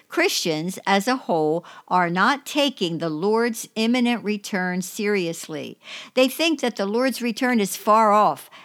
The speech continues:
and that it will happen when it will happen. There's no need to think about it. Yet, the Bible commands us in Luke chapter twenty-one, verse twenty-eight, to be intentional about looking for the Lord's return. Quote,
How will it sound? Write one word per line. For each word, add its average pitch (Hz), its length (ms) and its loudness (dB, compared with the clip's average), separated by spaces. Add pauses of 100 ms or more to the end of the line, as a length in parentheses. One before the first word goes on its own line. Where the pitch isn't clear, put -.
(100)
and 190 160 2
that 190 160 4
it 170 80 2
will 165 180 0
happen 294 520 2
when 247 220 6
it 269 120 2
will 240 160 0
happen. 175 600 -2 (300)
There's 190 180 0
no 190 160 4
need 233 240 2
to 302 80 -2
think 415 200 -4
about 185 360 2
it. - 160 -12 (420)
Yet, 185 520 2 (160)
the 170 120 -6
Bible 175 380 2
commands 311 520 0
us 165 280 -2
in 185 300 -4
Luke 233 320 -2
chapter 196 380 -2
twenty-one, 170 640 -4
verse 175 260 -4
twenty-eight, 208 640 0
to 240 100 -2
be 247 240 -2
intentional 262 1080 0 (260)
about 190 340 4
looking 226 360 0
for 202 160 -4
the 196 100 0
Lord's 180 380 -4
return. 180 960 -2 (480)
Quote, 247 500 2